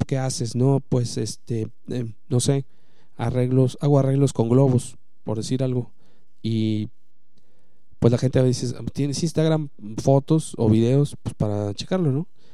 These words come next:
Y en vez de, de enseñarle tu, este, tu carrete de, de archivos de fotos o de videos de tu celular,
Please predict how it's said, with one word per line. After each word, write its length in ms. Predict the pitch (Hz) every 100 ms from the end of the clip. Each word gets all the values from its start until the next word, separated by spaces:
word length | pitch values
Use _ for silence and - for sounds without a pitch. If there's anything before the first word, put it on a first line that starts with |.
| - - -
Y 60 | 123
en 60 |
vez 140 | 131 143
de, 160 | 147 - -
de 400 | 127 123 123 120
enseñarle 640 | 120 127 139 139 139 131
tu, 840 | - 123 117 117 117 117 113 117 101 - -
este, 540 | - - - 87 73 - - - -
tu 120 | 131
carrete 420 | 131 135 135 147
de, 380 | 131 123 113 113
de 140 | 101 113
archivos 460 | 113 - 147 131
de 160 | 117 107
fotos 400 | - 135 - 120
o 80 | 113
de 80 | 110
videos 320 | 113 123 117
de 100 | 110
tu 100 | 123
celular, 440 | 151 151 165 175